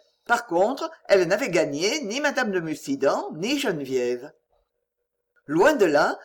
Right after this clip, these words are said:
la répulsion que madame de Mussidan éprouvait pour cette femme qui perdait son temps dans des futilités s'était chaque jour accrue, et à cette répulsion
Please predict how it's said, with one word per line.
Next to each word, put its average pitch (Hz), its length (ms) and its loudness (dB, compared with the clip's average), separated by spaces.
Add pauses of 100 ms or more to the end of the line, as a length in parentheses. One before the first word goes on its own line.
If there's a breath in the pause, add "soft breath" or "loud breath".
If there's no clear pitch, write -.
(120)
la 175 80 2
répulsion 220 720 -2
que 330 100 -4
madame 208 320 2
de 156 100 -2
Mussidan 247 560 -4
éprouvait 165 480 -2
pour 240 160 -10
cette 143 280 -4
femme 175 460 -2 (160)
qui 196 120 -4
perdait 285 320 0
son 214 240 -6
temps 233 240 -4
dans 151 160 -2
des 135 100 -6
futilités 185 880 0 (300 soft breath)
s'était 392 280 4
chaque 294 320 -2
jour 226 220 -4
accrue, 190 540 -2 (320 soft breath)
et - 240 4
à 190 80 -4
cette 180 200 -6
répulsion 180 800 -2